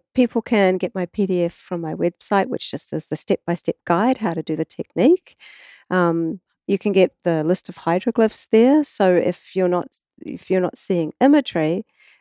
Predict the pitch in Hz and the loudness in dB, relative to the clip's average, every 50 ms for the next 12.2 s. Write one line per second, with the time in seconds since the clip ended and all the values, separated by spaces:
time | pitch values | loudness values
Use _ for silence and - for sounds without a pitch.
0 | _ _ 190 190 190 190 180 170 170 170 175 - - - - - _ _ _ - | _ _ 0 2 2 2 2 2 2 0 0 -2 -4 -10 -16 -18 _ _ _ -12
1 | - - - 180 165 156 156 175 170 _ _ - 180 180 - - - - 185 165 | -10 -6 -4 -2 -2 -2 -4 -8 -12 _ _ -4 -4 -4 -6 -8 -8 -8 -6 -6
2 | 170 170 170 175 - 196 - - - - - - - 180 170 160 - 160 175 185 | -6 -6 -8 -8 -10 -10 -10 -10 -10 -12 -14 -10 -6 -6 -6 -6 -6 -6 0 0
3 | 233 269 - - - - - 190 202 214 208 - - - _ _ _ - - - | 2 0 0 -4 -10 -12 -10 -8 -6 -6 -8 -8 -10 -16 _ _ _ -20 -20 -20
4 | - - - _ _ 185 190 185 180 180 180 180 196 190 - 214 190 - - 190 | -20 -20 -20 _ _ 0 0 2 2 2 0 -2 -4 -2 -2 -2 0 0 -2 -6
5 | - - 190 - 214 214 220 220 220 220 214 214 - _ _ _ _ _ - 196 | -6 -6 -2 2 2 4 6 6 4 4 4 2 -2 _ _ _ _ _ -2 0
6 | 214 180 - - - 175 - - 196 185 180 170 160 190 185 202 220 196 190 190 | 0 0 0 -2 -4 -4 0 2 4 4 4 2 2 2 2 2 2 2 2 2
7 | 185 170 - 180 156 160 156 - 190 202 214 214 220 220 226 - - - - - | 2 2 0 -4 -6 -6 0 2 4 4 4 4 2 0 -2 -4 -6 -10 -14 -2
8 | - 214 208 208 214 214 214 214 202 202 208 202 196 - - 185 190 196 - - | 2 2 4 4 4 4 2 2 0 0 0 0 0 -2 -4 -4 -4 -4 -4 -2
9 | - 196 202 - - 208 202 202 196 190 170 175 180 208 202 196 - - - 196 | -2 -2 -2 -2 0 0 2 2 2 0 -2 -2 0 0 -2 -2 -2 -2 0 2
10 | 190 190 180 160 156 160 - - - 190 190 180 - - - - - - 190 160 | 2 4 2 0 -2 -6 -6 0 2 2 2 2 -2 -8 -14 -18 -10 -6 -6 -4
11 | 160 170 175 180 175 165 165 185 - - 185 - 185 - 165 151 156 156 175 180 | -4 -2 -2 0 0 0 0 -2 -6 -10 -12 -10 -8 -6 -4 -2 -2 -2 0 0
12 | 220 214 220 | 0 -2 -2